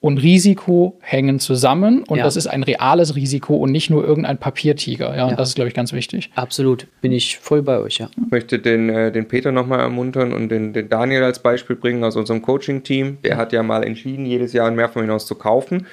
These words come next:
Speaker 3: Würde man wohl auch als Pampa bezeichnen, wo der
Speaker 1: Mhm.
Speaker 3: das gekauft hat. Ähm, vielleicht ist nicht als Hardcore-Pampa.
Speaker 1: Cottbus
Speaker 2: Ja.
Speaker 1: ist nicht Pampa zum
Speaker 3: Ähm,
Speaker 1: Beispiel.
Speaker 3: nee, nee, gut, das war jetzt später.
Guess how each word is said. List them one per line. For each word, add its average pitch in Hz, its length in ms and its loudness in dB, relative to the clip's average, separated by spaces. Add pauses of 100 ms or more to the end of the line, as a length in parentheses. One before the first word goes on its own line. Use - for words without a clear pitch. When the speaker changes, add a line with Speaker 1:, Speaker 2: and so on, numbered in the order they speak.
(220)
Speaker 3:
Würde 127 320 4
man 143 300 0
wohl 107 160 4
auch 107 180 0
als 110 160 -4
Pampa 117 340 -4
bezeichnen, 139 680 -4
wo 131 120 -2
der 131 100 2
Speaker 1:
Mhm. 127 40 2
Speaker 3:
das 131 200 -2
gekauft 135 500 -4
hat. 165 300 -2
Ähm, 110 380 -2
vielleicht 107 220 -8
ist - 120 -12
nicht 110 140 -4
als - 140 -4
Hardcore-Pampa. 135 880 -2
Speaker 1:
Cottbus 131 400 -4
Speaker 2:
Ja. - 60 -8
Speaker 1:
ist - 140 -2
nicht 147 100 -6
Pampa 113 300 2 (120)
zum 113 100 -2
Speaker 3:
Ähm, 113 80 -2
Speaker 1:
Beispiel. 110 260 -4 (1000)
Speaker 3:
nee, 127 240 2
nee, 123 100 0
gut, 113 140 -4
das 113 120 -2
war 104 100 0
jetzt 104 80 -6
später. 104 340 -4